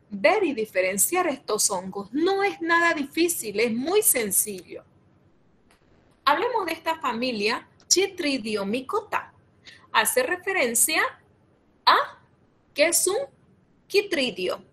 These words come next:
que significa en forma de una cacerolita. A eso hace referencia su nombre, chytridio, que viene del griego chytridio,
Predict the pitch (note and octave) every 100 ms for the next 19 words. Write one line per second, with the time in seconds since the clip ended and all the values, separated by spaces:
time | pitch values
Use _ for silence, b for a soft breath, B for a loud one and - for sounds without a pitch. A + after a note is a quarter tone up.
0 | _ - E4 E4 D#4 D4+ D#4+ D#4+ D#4 D4
1 | D4 C#4+ C#4 C4+ C#4 C#4+ - A#3+ - A3+
2 | G#3 G3+ A3 A3+ - - - C4+ F4+ G4+
3 | - D#4+ C#4+ D4+ D#4 C#4 B3+ G#3+ A3 A#3+
4 | B3 - C#4+ E4+ A4 C#4 F3 - C4+ -
5 | F4 D#4+ G#3 F#3 - b b b _ -
6 | C#4+ C#4+ C#4 B3+ D4 C5 _ _ _ _
7 | - D#4+ D#4 D4 D4 D4 D4 C5 - _
8 | _ _ - D#4+ D#4+ D4+ C4 F#3+ F#3+ E3